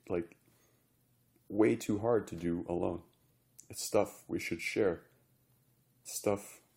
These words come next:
we should stand together for instead of isolating ourselves.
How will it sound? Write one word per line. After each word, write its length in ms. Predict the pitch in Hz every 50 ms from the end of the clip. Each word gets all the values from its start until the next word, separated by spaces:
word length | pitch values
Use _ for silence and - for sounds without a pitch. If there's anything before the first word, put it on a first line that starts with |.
| _ _ _ _ _
we 160 | - - 92 92
should 320 | - - 90 85 85 - - _ - - _ _ - _ _ _ _ _ _
stand 540 | - - - - - 98 95 98 95 95 -
together 480 | - - 78 92 95 104 107 101 87
for 420 | 87 - - - - - - - - - _ _ -
instead 400 | 80 80 - - - - 85 85
of 340 | 80 80 80 78 - - - _ _ _ _ _ _ _ _ _ _ _ _ _ _ _ _ _ _ _ _ _ _ _ _ _ _ _ _ _ _ _ _ -
isolating 600 | 98 101 101 - - - 92 85 82 80 78 80
ourselves. 800 | 80 78 - - - - - - - - - - - - - -